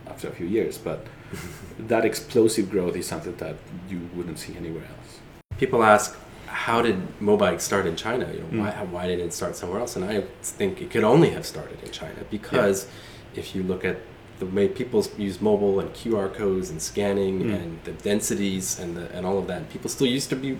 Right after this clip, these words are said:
Speaker 2: being used to riding bikes here, right?
Speaker 1: Mm-hmm,
Speaker 2: It's not
Speaker 1: mm-hmm,
Speaker 2: that so
Speaker 1: mm-hmm.
Speaker 2: long ago. China's changed so fast, so some products like that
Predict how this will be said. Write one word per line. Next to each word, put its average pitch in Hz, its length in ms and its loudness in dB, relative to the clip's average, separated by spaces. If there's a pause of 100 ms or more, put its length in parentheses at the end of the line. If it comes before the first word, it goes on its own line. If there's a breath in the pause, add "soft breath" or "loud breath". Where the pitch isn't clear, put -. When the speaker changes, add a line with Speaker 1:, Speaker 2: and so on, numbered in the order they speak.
(340 loud breath)
Speaker 2:
being 131 180 6
used 127 120 2
to 127 40 2
riding 123 260 10
bikes 135 360 4
here, 82 120 0
right? - 140 0
Speaker 1:
Mm-hmm, 185 160 6
Speaker 2:
It's - 80 -8
not 98 120 2
Speaker 1:
mm-hmm, 160 100 0
Speaker 2:
that 190 160 0
so 127 160 0
Speaker 1:
mm-hmm. 95 140 2
Speaker 2:
long 117 200 0
ago. 87 140 -2 (480 loud breath)
China's 113 400 4
changed 107 260 2
so 95 60 4
fast, 113 340 2
so 101 60 -2
some 117 240 0
products 107 420 -4
like 90 140 -2
that 110 200 6